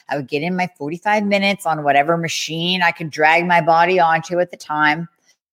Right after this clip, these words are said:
Then we throw in some weights afterwards, go to work, come back at night for another half hour, forty-five minutes on whatever machine I could put my body on that day. And I thought it was, I thought it was doing my body good by going on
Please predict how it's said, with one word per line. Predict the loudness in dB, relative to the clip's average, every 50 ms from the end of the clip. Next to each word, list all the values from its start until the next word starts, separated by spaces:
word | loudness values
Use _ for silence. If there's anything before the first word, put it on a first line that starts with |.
| _ _ _ _ _ _ _ _ -2
Then | 0 0 2
we | 2 0 0
throw | 0 2 2 4 4
in | 4 2 2 0
some | -2 -4 -2
weights | -2 -2 -2 -2 -2
afterwards, | 0 2 2 2 0 -2 -4 -4 -2 0 2 4 4 2 2 -2 -8 -16 _ _ _ _ _ 0
go | 2 4 4
to | 4 4
work, | 4 4 4 4 2 2 0 -6 -12
come | -14 -14 -12 -12 -10 -6
back | -2 0 0 2 2 2 0 0 -2 -4
at | -4
night | -2 0 0 0 0 0 -2 -6
for | -6 -4
another | -2 0 0 0 -2
half | 0 0 0 2 2 2
hour, | 4 4 4 4 2
forty-five | -2 -4 -6 -6 -4 -2 -2 -2 -2
minutes | -2 -4 -4 -4 -4 -4 -6
on | -6 -4
whatever | -2 0 0 0 -2 -4
machine | -6 -6 -8 -8 -8 -8 -6 -6 -4 -2 -2
I | -2 -2
could | -2 -4 -6
put | -4 -4 -2
my | 0 0
body | 2 4 4 4 4 4 4 2
on | 2 2 2
that | 2 2 2 0 0
day. | 2 4 6 6 6 4 2 0 -6 -16 -20 -20 -20 -10 -4 0
And | 2 2
I | 2 4
thought | 6 6 6 6
it | 6 2
was, | 2 0 0 -2 -4 -10 _ _ _
I | 0 4
thought | 4 4 4
it |
was | 4 2 0
doing | 0 0
my | 0 0 0
body | 0 0 0 0 -2 -4 -10 -8
good | -6 -4 -4 -4 -4
by | -4 -4 -4
going | -2 -2 -2 -2 -2 -4 -2
on | -2 0 0 -2 -2